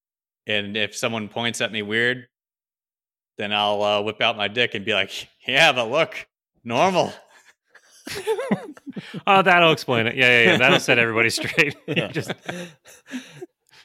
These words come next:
Speaker 3: Yeah. <laughs> In the restaurant, it'll calm everyone down.
Speaker 1: <laughs> Yeah, but if you're in a restaurant setting, who's gonna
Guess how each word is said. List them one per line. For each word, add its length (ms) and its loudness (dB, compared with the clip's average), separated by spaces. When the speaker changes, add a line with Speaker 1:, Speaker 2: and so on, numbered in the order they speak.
Speaker 3:
Yeah. 400 0
<laughs> 160 -8
In 140 0
the 120 0
restaurant, 520 0
it'll 160 -2
calm 340 -4
everyone 420 -2
down. 420 0
Speaker 1:
<laughs> 160 -8
Yeah, 180 4
but 120 0
if 100 -4
you're 80 2
in 100 2
a 60 0
restaurant 420 0
setting, 280 0
who's 160 -2
gonna 440 -2